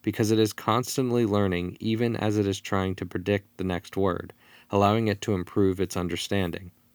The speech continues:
When you enter your input or prompt to Chat G P T, it can answer questions, write stories and poetry,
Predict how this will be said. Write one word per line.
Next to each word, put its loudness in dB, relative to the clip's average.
When 2
you 4
enter 2
your 4
input 0
or -2
prompt 2
to -2
Chat 0
G -2
P -2
T, -2
it -6
can -2
answer -2
questions, 0
write 2
stories 2
and -4
poetry, 2